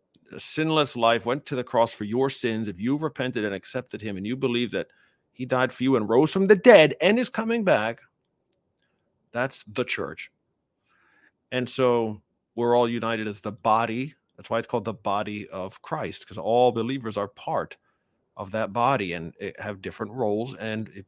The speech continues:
part of different systems. Think of it like a body has a nervous system and a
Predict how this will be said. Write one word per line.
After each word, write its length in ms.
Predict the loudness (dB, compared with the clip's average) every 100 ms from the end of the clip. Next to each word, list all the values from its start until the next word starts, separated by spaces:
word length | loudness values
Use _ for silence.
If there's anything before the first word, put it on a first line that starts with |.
| _
part 140 | -10
of 80 | -8
different 300 | -8 -8 -8
systems. 600 | -6 -4 -4 -2 -4 -4
Think 160 | -6 -4
of 80 | -2
it 80 |
like 240 | -2 -4 -4
a 60 |
body 420 | -6 0 0 0 -2
has 160 | -4
a 60 | -4
nervous 440 | 0 0 0 -4
system 520 | -4 -6 -6 -4 -2
and 120 | -2
a 140 | -2